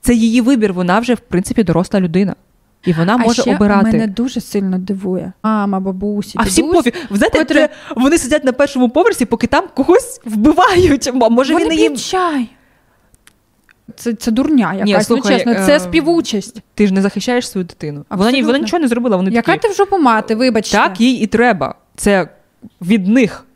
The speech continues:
Speaker 1: Тобто це с-, думка така, я маю,
Speaker 2: А прикинь, як
Speaker 1: колективна.
Speaker 2: цій дівчині, коли,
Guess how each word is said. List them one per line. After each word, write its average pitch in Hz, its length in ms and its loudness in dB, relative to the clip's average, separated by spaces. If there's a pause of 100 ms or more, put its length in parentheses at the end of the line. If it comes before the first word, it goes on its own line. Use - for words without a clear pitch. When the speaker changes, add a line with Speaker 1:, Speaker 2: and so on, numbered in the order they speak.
(200)
Speaker 1:
Тобто 180 220 -2
це 262 160 0
с-, - 280 -10 (100)
думка 196 680 2
така, 175 420 -2
я 165 120 0
маю, 170 320 -2
Speaker 2:
А 202 60 -4
прикинь, 262 200 2
як 381 100 -4
Speaker 1:
колективна. 254 320 0
Speaker 2:
цій - 0 -
дівчині, 214 720 -4
коли, 233 460 -2